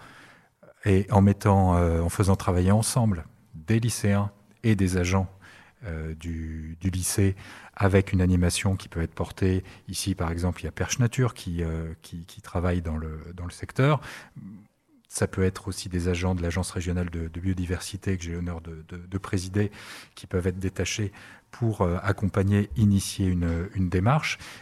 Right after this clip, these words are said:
et d'avoir une vision, euh, euh, très large des, des enjeux qui permettent d'expliquer, de donner du sens à ce qu'on fait, puisque l'acceptation, elle vient de, de là, hein. Si c'est simplement, euh, respecter,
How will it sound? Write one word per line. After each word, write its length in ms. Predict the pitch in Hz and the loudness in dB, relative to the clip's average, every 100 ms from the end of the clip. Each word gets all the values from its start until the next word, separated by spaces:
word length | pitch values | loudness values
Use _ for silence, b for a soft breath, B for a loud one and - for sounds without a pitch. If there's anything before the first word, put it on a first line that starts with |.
| - | 0
et 140 | 110 | 0
d'avoir 360 | 113 98 107 104 | 2 2 2 4
une 100 | 98 | 2
vision, 500 | 95 110 107 113 113 B B B 135 | 2 2 4 4 2 B B B -8
euh, 420 | 92 87 82 82 - B - | -4 -2 -2 -4 -8 B -16
euh, 100 | 92 - - | -16 -14 -10
très 200 | - 92 | -2 2
large 360 | 147 123 95 | 4 2 0
des, 400 | 117 90 85 85 | 0 0 0 -2
des 280 | 82 95 87 | 0 0 2
enjeux 300 | 90 90 143 | 2 4 2
qui 160 | 160 98 | 2 -2
permettent 440 | - 87 123 123 | 0 4 2 2
d'expliquer, 540 | 104 - - 98 151 123 | -2 -2 -4 -4 -2 -2
de 60 | |
donner 260 | 95 90 92 | 0 2 2
du 120 | 87 | 0
sens 500 | - 135 135 - - - | 2 2 2 -4 -12 -12
à 100 | 101 | -10
ce 100 | - | -6
qu'on 120 | - | -6
fait, 260 | - 143 - | -2 -2 -4
puisque 260 | - - 87 - B B B B | -14 -8 -10 -10 B B B B
l'acceptation, 720 | 95 87 87 - 87 135 131 | -4 -2 -4 -4 -2 2 2
elle 140 | 104 90 | 0 -4
vient 300 | 85 98 95 | 0 2 2
de, 220 | 87 82 | 0 -2
de 120 | 85 | 0
là, 140 | 123 98 | 2 2
hein. 140 | 85 | 0
Si 160 | - - | -6 -6
c'est 120 | 101 | -6
simplement, 540 | - 104 107 107 104 - B B B - | -2 0 2 2 2 -2 B B B -6
euh, 440 | 95 90 85 85 80 85 95 101 92 80 92 | -2 0 0 -2 -6 -10 -10 -12 -14 -18 -16
respecter, 920 | 107 98 - 101 - - 104 104 101 | -2 0 2 -2 -2 2 4 6 4